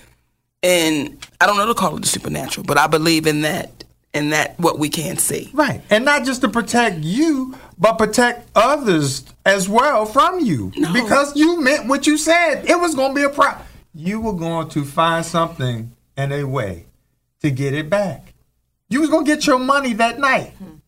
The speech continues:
Speaker 2: You was gonna get it. Okay? And the angels or the whoever tell you, my little story is a little different,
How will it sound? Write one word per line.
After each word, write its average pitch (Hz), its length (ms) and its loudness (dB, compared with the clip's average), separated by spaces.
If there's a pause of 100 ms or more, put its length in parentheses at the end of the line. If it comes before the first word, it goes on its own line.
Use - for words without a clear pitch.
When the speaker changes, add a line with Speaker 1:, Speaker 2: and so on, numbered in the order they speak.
Speaker 2:
You 190 120 0
was 202 100 0
gonna 190 200 2
get 254 260 -2
it. 113 120 -6 (640)
Okay? 240 440 0 (1400)
And 170 180 2
the 170 40 0
angels 202 680 -2
or 165 160 0
the 170 120 2
whoever 190 680 0 (320)
tell 202 220 0
you, 110 160 -8 (540)
my 156 220 2
little 175 500 -4 (160)
story 165 640 -4
is 156 340 -10 (560)
a 135 60 -2
little 160 160 -2
different, 185 460 -6